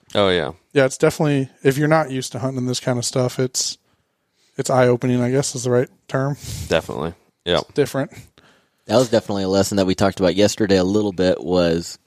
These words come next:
Speaker 3: just the, um, I mean, having long tail versus outboard versus surface drive, you know, long tail and surface drive do okay in that stuff.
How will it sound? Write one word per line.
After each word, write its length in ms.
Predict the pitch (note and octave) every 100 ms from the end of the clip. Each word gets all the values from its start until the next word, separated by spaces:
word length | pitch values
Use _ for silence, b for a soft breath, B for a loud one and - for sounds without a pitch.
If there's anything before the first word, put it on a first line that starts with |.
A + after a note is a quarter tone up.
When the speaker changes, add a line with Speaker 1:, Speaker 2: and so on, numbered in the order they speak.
| _ _
Speaker 3:
just 280 | G2+ - -
the, 280 | F#2+ F#2 F#2
um, 420 | E2 D#2 D2 E2 _ _ _ _ -
I 40 | F#2+
mean, 140 | F2+
having 400 | F2 G2 G2 F#2+
long 360 | F#2 F#2+ F#2+ F#2+
tail 300 | G2+ F#2+ F2
versus 340 | F#2+ G2 F2
outboard 500 | D2 F#2+ F2 F#2 F2+
versus 320 | F2+ F#2 F2+
surface 420 | - G#2+ G2+ F2+ -
drive, 380 | F2+ F2 E2+
you 60 | F2+
know, 100 | F2+
long 260 | F2+ G#2 A#2
tail 200 | G#2 F#2
and 100 | E2+
surface 380 | G#2 G#2+ G#2+ -
drive 300 | F#2 F2 E2+
do 140 | F2+
okay 240 | E2+ F#2 G2+
in 100 | G#2
that 140 | -
stuff. 400 | - F2 E2+